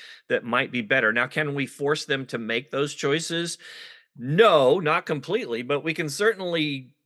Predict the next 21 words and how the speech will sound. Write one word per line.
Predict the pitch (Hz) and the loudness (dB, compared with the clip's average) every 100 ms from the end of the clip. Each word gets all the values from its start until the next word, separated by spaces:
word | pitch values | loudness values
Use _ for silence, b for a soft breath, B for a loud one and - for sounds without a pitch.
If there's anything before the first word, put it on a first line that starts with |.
| 120 | -6
guide | 127 143 208 269 131 | 2 4 4 2 -2
them | 131 127 147 | 0 0 -2
based | 131 151 147 | -2 -2 -2
upon | 156 151 156 143 | -8 -6 -4 -2
what | 139 160 147 | 0 0 0
we're | 143 | 0
offering | 139 160 160 151 147 | 0 0 -2 -4 -2
and | 131 127 | -6 -4
what | 131 | -6
we | 120 120 | -6 -4
don't | 104 185 165 | 2 4 4
offer, | 95 95 101 110 | 0 -4 -8 -10
right, | 104 113 131 | -4 -2 -2
in, | 131 123 | -4 -8
in | 123 127 | -8 -4
those | 120 117 | -2 -2
situations. | - 127 127 110 104 90 127 | -6 -10 -4 -4 -4 -12 -6
So | 143 160 | 0 0
again, | 156 170 190 147 | 0 -2 0 -2
it's | - | -4
in, | 165 | -8